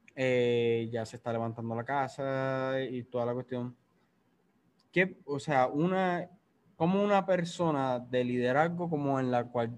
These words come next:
el nivel de liderazgo que ya usted se encontraba, puede vencer los procesos? O sea, ¿qué anécdota y consejo nos pudiera dar de eso?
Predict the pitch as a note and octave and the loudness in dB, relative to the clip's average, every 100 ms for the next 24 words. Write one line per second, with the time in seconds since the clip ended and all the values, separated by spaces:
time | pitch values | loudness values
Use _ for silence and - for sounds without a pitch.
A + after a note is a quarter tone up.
0 | - C3 A#2+ A#2+ A#2+ A#2+ B2 B2 D#3+ F3 | -10 -4 -2 -2 0 0 0 2 4 6
1 | D#3 C3+ D3+ F3+ D#3+ B2+ B2 B2 C3 B2 | 6 6 4 0 2 0 0 -6 -6 -4
2 | C#3+ D#3+ C3+ A#2 C#3+ E3+ _ _ _ _ | -4 0 0 2 0 -4 _ _ _ _
3 | _ _ _ _ _ _ _ D3 E3+ F#3+ | _ _ _ _ _ _ _ 8 10 10
4 | F#3 F3+ F3 F#3 F#3 - _ _ - C3+ | 6 2 0 -4 -4 -8 _ _ -2 -2
5 | C3+ - B2+ B2 A#2 C#3+ B2 G2+ - - | -2 -6 0 0 2 0 0 -4 -14 -14
6 | _ - A2+ C#3 D#3 E3 E3 D#3+ D3 C#3+ | _ -12 -2 2 2 2 0 -4 -2 -4
7 | - D#3 C#3 C3+ B2+ C#3 C#3+ D3 D3 D3+ | -4 -4 -4 0 4 6 6 6 6 4
8 | C#3 - B2 A#2 A2+ - - | 2 -6 0 2 2 -2 -16